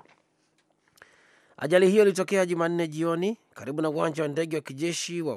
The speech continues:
Wadi Saidina kaskazini mwa Omdurman. Jeshi la Sudan ilikuwa limesema wanajeshi kadhaa na raia waliuawa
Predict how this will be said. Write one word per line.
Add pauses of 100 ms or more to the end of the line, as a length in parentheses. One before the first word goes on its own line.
Wadi
Saidina
kaskazini
mwa
Omdurman. (920)
Jeshi
la
Sudan (540)
ilikuwa
limesema
wanajeshi
kadhaa
na
raia (120)
waliuawa